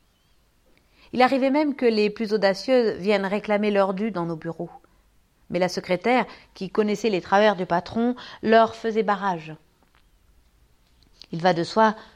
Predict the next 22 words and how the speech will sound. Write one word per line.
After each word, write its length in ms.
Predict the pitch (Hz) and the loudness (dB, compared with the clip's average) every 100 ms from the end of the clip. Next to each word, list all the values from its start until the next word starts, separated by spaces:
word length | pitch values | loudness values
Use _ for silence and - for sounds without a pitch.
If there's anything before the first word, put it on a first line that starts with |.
| _ _ | _ _
que 140 | - 208 | -4 0
je 120 | 202 | 2
ne 100 | 208 | 0
pus 180 | 190 220 | -2 -4
souffrir 460 | - 214 - 240 | -4 -8 2 2
longtemps 380 | 226 208 - 226 | 4 0 0 0
la 140 | 202 180 | 2 2
récurrence 560 | 196 196 190 196 196 | 0 -4 -2 0 -2
de 120 | 175 | -2
ces 240 | 170 185 170 | -4 -4 -4
odieuses 380 | 180 151 180 - | -6 -4 -8 -8
pratiques. 680 | - 165 - - - - _ _ _ _ _ _ _ _ _ _ | -18 -14 -14 -14 -18 -20 _ _ _ _ _ _ _ _ _ _
Je 140 | 160 208 | 0 2
n'en 200 | 226 214 | 4 0
touchai 300 | - - 226 | -4 -2 0
moi 200 | 214 208 | 2 2
personne, 500 | - - - 180 160 - _ _ - | 0 -4 -2 -2 -2 -12 _ _ 0
et 260 | 185 170 | 2 2
surtout 320 | 165 190 196 | -2 -8 -6
pas 180 | 196 190 | -6 -4
à 80 | 170 | -4
Louise. 400 | 180 214 175 170 | -4 -8 -8 -12